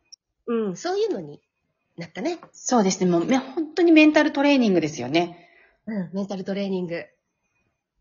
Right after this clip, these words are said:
Speaker 2: もう、
Speaker 1: うん。
Speaker 2: 全然スピスピしてないですもん。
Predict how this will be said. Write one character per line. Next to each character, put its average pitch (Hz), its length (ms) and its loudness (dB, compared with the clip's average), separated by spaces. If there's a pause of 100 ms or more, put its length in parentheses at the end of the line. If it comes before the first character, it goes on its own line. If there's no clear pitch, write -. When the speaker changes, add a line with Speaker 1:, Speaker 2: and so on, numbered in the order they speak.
(160)
Speaker 2:
も 202 760 0 (680)
う、 220 40 -6
Speaker 1:
う - 20 0
ん。 - 20 0
Speaker 2:
全 294 80 0
然 339 180 8
ス - 120 -8
ピ 359 100 2
ス - 100 -8
ピ 175 80 -6
し - 80 -10
て 190 120 -4
な 208 100 0
い 196 60 -2
で 170 80 -2
す 151 120 -10
も 127 100 -6
ん。 - 220 -16